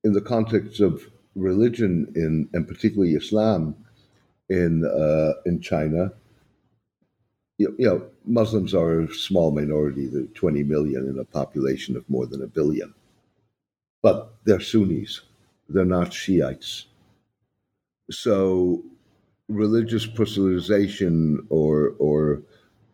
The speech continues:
uh, uh, agitation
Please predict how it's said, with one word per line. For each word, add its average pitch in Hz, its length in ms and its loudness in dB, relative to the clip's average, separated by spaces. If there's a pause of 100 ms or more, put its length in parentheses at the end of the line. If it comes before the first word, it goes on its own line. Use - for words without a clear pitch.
(460)
uh, 71 300 0 (360)
uh, 65 420 -2 (640)
agitation 82 880 0